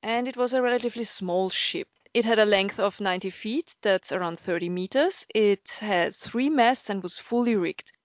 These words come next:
Imagine actually one of those tall ships that go around the world, and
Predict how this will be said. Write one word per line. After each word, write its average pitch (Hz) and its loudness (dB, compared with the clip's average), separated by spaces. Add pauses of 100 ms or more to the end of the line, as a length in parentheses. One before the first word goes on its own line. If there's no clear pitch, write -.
(160)
Imagine 294 0
actually 247 -6
one 233 0
of 214 -4
those 202 -8
tall 233 0
ships - -6
that 196 -4
go 196 0
around 196 0
the 196 -2
world, 180 0
and 190 -4